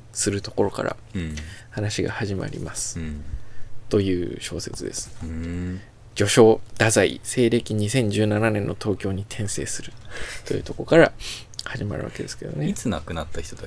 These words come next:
Speaker 2: け？
Speaker 1: これはいつですかね。えーっと、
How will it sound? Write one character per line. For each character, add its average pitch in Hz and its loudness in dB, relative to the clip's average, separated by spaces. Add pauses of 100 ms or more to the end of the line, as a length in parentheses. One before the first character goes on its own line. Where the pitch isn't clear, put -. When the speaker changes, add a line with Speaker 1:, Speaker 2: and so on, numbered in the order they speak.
(140)
Speaker 2:
け？ 104 -10 (220)
Speaker 1:
こ 143 -6
れ 139 0
は 127 0
い 131 -6
つ - -6
で - -2
す - -2
か - -2
ね。 101 -4 (560)
え 101 2
ー - -2
っ - -8
と、 113 10